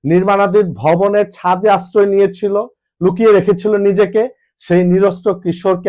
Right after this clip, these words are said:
আপনি এইভাবে গুলি করে হত্যা করতে পারেন না। এটা অন্যায়।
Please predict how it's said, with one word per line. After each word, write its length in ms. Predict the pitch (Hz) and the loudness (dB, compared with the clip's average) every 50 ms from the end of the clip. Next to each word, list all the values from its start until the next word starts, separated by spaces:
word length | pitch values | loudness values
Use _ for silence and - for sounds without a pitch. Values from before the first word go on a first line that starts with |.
| 165 151 | -2 -2
আপনি 180 | 151 - 170 175 160 147 | -2 -4 -6 -4 -2 -2
এইভাবে 280 | 143 139 143 147 147 170 160 139 | -2 -4 -4 -4 -4 -6 -6 -6
গুলি 180 | 139 143 151 151 - | -6 -6 -6 -8 -8
করে 140 | 123 123 147 151 120 | -6 -6 -6 -6 -8
হত্যা 280 | 135 127 _ - 160 139 - | -10 -12 _ -12 -12 -12 -10
করতে 260 | 131 123 123 - 170 175 175 - | -12 -14 -12 -10 -10 -10 -10 -8
পারেন 280 | 113 117 120 135 147 151 147 135 127 | -8 -6 -4 -4 -6 -6 -6 -6 -6
না। 100 | 120 101 - _ - 117 | -8 -8 -10 _ -10 -8
এটা 180 | 120 - 165 156 147 147 160 | -4 0 0 2 2 2 2
অন্যায়। 440 | 180 190 196 202 196 180 143 107 | 0 0 0 0 0 0 0 -2